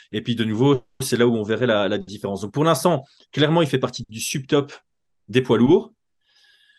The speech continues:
C'est impossible de, on sait pas spéculer maintenant pour dire s'il va arriver dans le top et rester dans le top ou s'il va rester à ce niveau un peu comme, euh, Tai Tuivasa ou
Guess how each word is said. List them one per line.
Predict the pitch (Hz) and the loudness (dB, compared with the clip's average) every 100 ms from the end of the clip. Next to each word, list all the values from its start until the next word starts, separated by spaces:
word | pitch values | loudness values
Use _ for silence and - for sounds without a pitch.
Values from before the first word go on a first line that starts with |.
| _ _ _ | _ _ _
C'est | - - 131 | -2 0 2
impossible | 147 143 131 147 | 2 0 -2 -4
de, | 120 127 98 | 0 0 0
on | 110 120 | -2 -4
sait | 135 | -2
pas | 135 | -2
spéculer | - 151 127 131 | -2 -2 0 2
maintenant | 131 117 131 | 2 0 -2
pour | 131 117 | -4 -6
dire | 123 | -6
s'il | - 117 | -4 0
va | 120 | 2
arriver | 120 123 131 | 4 4 2
dans | 123 | 0
le | 120 | 0
top | 139 131 | -2 -2
et | 113 | -6
rester | 104 117 120 127 | -4 -6 -4 -4
dans | 107 | -4
le | 98 | -2
top | 135 143 - | -2 -2 -6
ou | 120 | -6
s'il | 131 - 110 | -6 -6 -2
va | 107 | 0
rester | 104 104 - 123 | 0 -2 2 2
à | |
ce | 117 113 | 2 -6
niveau | 101 113 123 107 | -4 2 2 2
un | |
peu | 101 120 | -2 -4
comme, | 120 107 | -2 -4
euh, | 98 95 98 - | -4 -2 -4 -2
Tai | 110 113 | -2 -2
Tuivasa | - 98 101 101 117 113 | -8 -6 -4 0 2 2
ou | 101 | 0